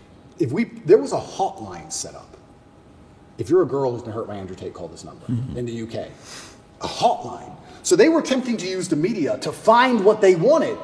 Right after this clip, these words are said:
Speaker 1: Months go by, months go by, months go by, case file's empty, nothing's happening. My lawyer's saying, "When are we gonna close this case file?" Like, "Yeah, we're just waiting for some papers, we're gonna close it, we're gonna close it, we're gonna close it." Around the time I was canceled, things started appearing in the case file again.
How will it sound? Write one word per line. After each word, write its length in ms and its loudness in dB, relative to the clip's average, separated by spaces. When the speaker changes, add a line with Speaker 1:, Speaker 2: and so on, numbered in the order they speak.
Speaker 1:
Months 280 -2
go 120 -4
by, 240 0
months 240 -4
go 120 -6
by, 160 -2
months 220 -6
go 100 -6
by, 200 -4
case 240 -8
file's 220 -6
empty, 320 -8
nothing's 240 -12
happening. 340 -12
My 100 -10
lawyer's 300 -6
saying, 300 -10
"When 100 -8
are 40 -6
we 60 -8
gonna 120 -10
close 180 -8
this 120 -12
case 180 -14
file?" 200 -10
Like, 200 -8
"Yeah, 400 4
we're 80 -6
just 160 -8
waiting 320 -2
for 100 -12
some 180 -8
papers, 600 -8
we're 80 -8
gonna 120 -8
close 280 -8
it, 20 -8
we're 140 -8
gonna 60 -12
close 200 -10
it, 40 -12
we're 80 -12
gonna 100 -18
close 180 -14
it." 80 -18
Around 320 2
the 80 2
time 320 -4
I 80 -2
was 200 -6
canceled, 600 -8
things 200 0
started 280 -6
appearing 180 -10
in 60 -12
the 60 -14
case 200 -16
file 180 -16
again. 200 -20